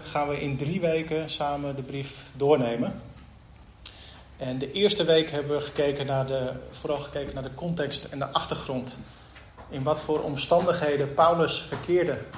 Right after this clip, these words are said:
als gevangene in Rome toen hij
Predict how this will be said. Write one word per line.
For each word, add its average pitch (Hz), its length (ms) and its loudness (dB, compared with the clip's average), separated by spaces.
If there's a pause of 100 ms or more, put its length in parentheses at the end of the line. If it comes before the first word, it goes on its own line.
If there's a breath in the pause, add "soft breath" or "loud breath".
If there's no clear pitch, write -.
als 139 160 -6
gevangene 160 600 0
in 139 140 -2
Rome 143 360 2 (1000 loud breath)
toen 139 180 -2
hij 135 320 4